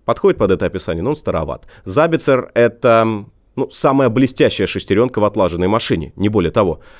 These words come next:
И ничего нету. Ни дриблинга, ни обостряющих передач, ни какого-нибудь норовистого парня, который возьмет и протащит мяч, плюнет на всех. Потому что Австрия способна только пружинить от соперника.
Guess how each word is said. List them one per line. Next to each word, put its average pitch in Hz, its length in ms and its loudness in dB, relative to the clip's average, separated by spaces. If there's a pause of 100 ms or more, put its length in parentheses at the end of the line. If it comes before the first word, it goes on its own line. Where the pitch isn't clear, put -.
(600)
И 156 120 2
ничего 147 420 2
нету. 85 320 -4
Ни 139 220 4
дриблинга, 92 420 -2
ни 110 100 0
обостряющих 147 600 0
передач, 104 580 0
ни 151 440 0
какого-нибудь 151 420 -2
норовистого 139 500 2
парня, 123 320 0
который 113 280 -4
возьмет 127 400 0
и - 20 -4
протащит 117 640 0
мяч, 90 180 -2
плюнет 117 400 0
на 98 80 -4
всех. - 320 -6 (300)
Потому 104 280 -2
что - 380 -4
Австрия 147 640 0
способна 110 580 -4
только 120 440 0
пружинить 92 500 -4
от 87 80 -10
соперника. 69 640 -8